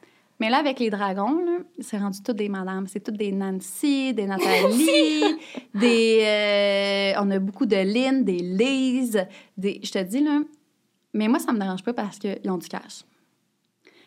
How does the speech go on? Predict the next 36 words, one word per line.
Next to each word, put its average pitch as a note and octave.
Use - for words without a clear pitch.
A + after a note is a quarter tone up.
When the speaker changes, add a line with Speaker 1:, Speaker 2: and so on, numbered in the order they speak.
Speaker 1:
Fait G3+
que, G3+
genre, G#3
c'est G#3+
toute E4
une D4
clientèle. A#3+
Fait G3+
que A#3+
là, C4
nous, D4+
on C4
va G3
commencer, G3+
en G#3
tout -
cas, G3
il G#3
y G#3
a G3+
un, G3+
on G3
commence A#3+
un C#4+
nouveau A3+
concept B3+
cet A#3+
automne, A3+
vraiment G#3+
destiné A3+
à A3
cette G#3
clientèle-là. F3+
Speaker 2:
Ok. A#3+
Speaker 1:
Ouais, -
ouais, F#3+